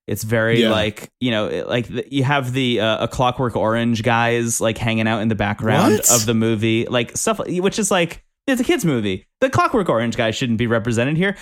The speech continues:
Speaker 1: Pennywise from It shouldn't be represented here.
Speaker 2: <laughs>
Speaker 1: And yet they're all in the background of Space Jam: A New Legacy. And that's what this feels like. It feels like we're in this era of Warner Brothers really trying to prove that they're like Nintendo or Disney in that way. Like, "Oh, look at all the I P that we have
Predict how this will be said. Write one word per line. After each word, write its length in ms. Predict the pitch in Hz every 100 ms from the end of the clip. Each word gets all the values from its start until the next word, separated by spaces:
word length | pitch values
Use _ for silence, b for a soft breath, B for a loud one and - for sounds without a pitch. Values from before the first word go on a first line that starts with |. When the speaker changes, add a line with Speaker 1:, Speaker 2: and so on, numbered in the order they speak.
| B
Speaker 1:
Pennywise 640 | - 330 285 147 131 131
from 160 | 120 135
It 260 | 107 156 -
shouldn't 320 | 156 156 127
be 120 | 135
represented 520 | 131 127 123 127 147
here. 240 | 156 180 214 -
Speaker 2:
<laughs> 120 | 587
Speaker 1:
And 180 | - 196
yet 140 | 214 214
they're 120 | 214
all 180 | 196 202
in 60 |
the 60 | 196
background 400 | 175 175 170 165
of 80 | 160
Space 260 | 147 143
Jam: 300 | - 135 131
A 80 | 120
New 140 | 123
Legacy. 500 | 123 131 127 - 62 - _ _ _ _ -
And 180 | 175
that's 280 | 180 233 -
what 180 | 254 240
this 160 | 180 -
feels 260 | 156 160
like. 140 | 202 165
It 80 | 143
feels 280 | - 165
like 120 | 180 180
we're 100 | 165
in 160 | 131
this 180 | 139 139
era 280 | 92 117 131
of 180 | 123 107
Warner 240 | 110 117
Brothers 400 | 110 117 131 117
really 300 | 143 113 113
trying 320 | 107 107 110
to 100 | 107
prove 300 | 110 104 110 104
that 160 | 104
they're 140 | 104 104
like 280 | 104 98 -
Nintendo 480 | 98 101 101 110
or 160 | 104 107
Disney 540 | 101 101 107 123 139
in 120 | 92 131
that 160 | 131
way. 220 | 123 143
Like, 240 | 147 107 -
"Oh, 180 | 156 160
look 180 | 123 165
at 60 |
all 100 | 170
the 100 | 156
I 140 | 143 143
P 160 | 156
that 100 | 147
we 160 | 123 156
have 380 | 123 92 90